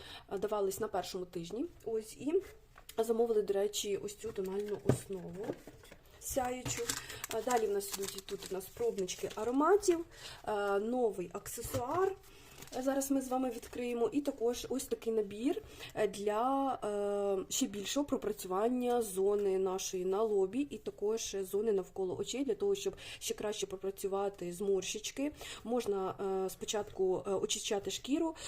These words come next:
потім, е, наносити свій крем або сироватку, е, наносити патчі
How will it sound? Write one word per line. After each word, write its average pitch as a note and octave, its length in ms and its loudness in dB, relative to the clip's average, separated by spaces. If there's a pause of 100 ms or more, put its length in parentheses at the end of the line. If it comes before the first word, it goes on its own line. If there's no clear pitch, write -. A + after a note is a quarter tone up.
(120)
потім, A3+ 360 4
е, G3+ 120 -4
наносити G3 800 2
свій G3+ 280 -8
крем F#3 340 0
або F#3+ 200 -2
сироватку, D4 680 2 (320)
е, G3+ 80 -2
наносити A3+ 640 4
патчі F3 600 0